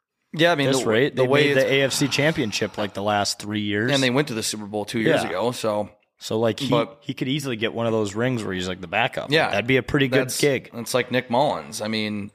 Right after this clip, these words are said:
Speaker 1: we were talking about it yesterday, but, like, the, the Vikings, like, the way they're sitting right now, like, it looks like they're just not going to, that, that number six seed, they're, they're, it's just gonna be stuck with them till the end of the year. And they're gonna probably end up playing,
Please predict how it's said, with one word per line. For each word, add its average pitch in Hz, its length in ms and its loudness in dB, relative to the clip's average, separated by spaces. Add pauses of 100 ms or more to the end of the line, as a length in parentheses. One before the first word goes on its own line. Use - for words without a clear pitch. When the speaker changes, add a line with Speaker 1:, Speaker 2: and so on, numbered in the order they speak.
Speaker 1:
we 135 140 -2
were 123 80 0
talking 127 680 0
about 113 200 0
it 104 40 -4
yesterday, 120 380 0
but, 98 140 -4
like, 104 180 -6
the, 104 320 -4
the 117 80 -10
Vikings, 110 640 0
like, 104 320 -4 (600)
the 127 60 -2
way 147 200 4
they're 185 160 2
sitting 139 580 0
right 147 160 2
now, 156 540 2
like, 131 340 -2
it 143 160 -2
looks 151 300 0
like 185 180 0
they're 156 100 0
just 120 300 -4
not 110 500 0
going 107 300 -2 (160)
to, - 60 -20 (500)
that, 147 380 -2
that 139 180 2
number 147 240 2
six - 340 0
seed, 135 280 -2
they're, 131 180 2
they're, 113 440 2 (200)
it's 131 220 2
just 123 240 0
gonna 107 240 -2 (100)
be 104 100 -10
stuck 107 320 0
with 107 140 -6
them 87 180 -8
till 98 140 -6
the 92 100 -8
end 90 120 -8
of 82 60 -12
the 82 60 -14
year. 87 240 -10
And 90 280 -8
they're 113 120 0
gonna 113 280 2
probably 113 440 2
end 107 120 4
up 110 100 0
playing, 107 520 2